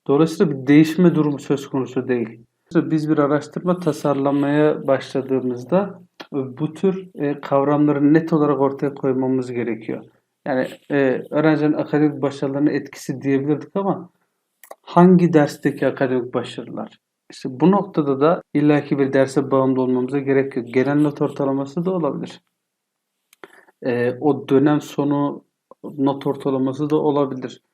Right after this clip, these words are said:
Bu başarı dediğimiz şeyi sınırlandırmamız gerekiyor. Neye göre? Hangi başarıdan bahsettiğimizi görmemiz gerekiyor. Bu örnek özelinde bakarsak değişkenlerimize,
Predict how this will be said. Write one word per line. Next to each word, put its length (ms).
Bu 280
başarı 500
dediğimiz 600
şeyi 720
sınırlandırmamız 1300
gerekiyor. 600
Neye 380
göre? 460
Hangi 460
başarıdan 600
bahsettiğimizi 840
görmemiz 540
gerekiyor. 520
Bu 280
örnek 420
özelinde 840
bakarsak 600
değişkenlerimize, 1300